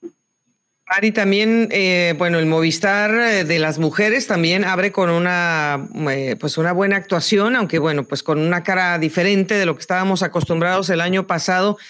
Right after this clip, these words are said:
La Vuelta a la Comunidad Valenciana también le está dando la, digamos que el puntapié a las carreras importantes en España, el calendario español para las damas.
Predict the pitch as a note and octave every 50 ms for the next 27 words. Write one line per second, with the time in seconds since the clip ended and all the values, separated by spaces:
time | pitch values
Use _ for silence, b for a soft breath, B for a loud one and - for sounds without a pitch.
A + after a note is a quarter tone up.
0 | B B B B B - F3+ F#3+ G#3 G#3 A3 B3 B3 A#3 F3+ G#3 G3+ F#3+ F#3 F#3
1 | F#3+ G3+ G#3 A3+ A#3+ A#3 G#3 F#3 G#3 G#3+ A3+ A#3 A3+ A3+ G#3 G3+ A3 A#3 A3+ A3+
2 | A3+ A3 G#3+ G#3+ G#3 G#3+ A3 A3+ A3 G#3 F#3+ F3 D#3+ D3+ C#3+ D3 D#3 F3 F#3 G3+
3 | G3 - F#3+ F3+ - - E3+ E3+ D#3+ F3 E3 D#3+ - F#3+ F#3 F#3+ G#3 A3 - -
4 | F3 E3 D3 C#3+ C#3+ C#3+ D3+ C#3+ - - E3+ D#3+ E3+ F#3 F#3+ F#3+ D#3+ G3 F#3 E3+
5 | - E3+ D3+ - F3+ F3 F3+ E3 G3+ F#3 E3 F3+ D#3 D3 C3 - - A#3 A3 G3+
6 | F#3 F#3 F#3+ F#3 E3 - E3 D3 D3 D3 D3 D#3+ E3+ F3 E3 - - F3+ F3 F3+
7 | F#3 F#3+ F#3 B B B B B B B - F3 E3 E3 E3 E3 E3 E3 D#3+ G3
8 | G3+ G#3 G#3 G#3 G3 - - -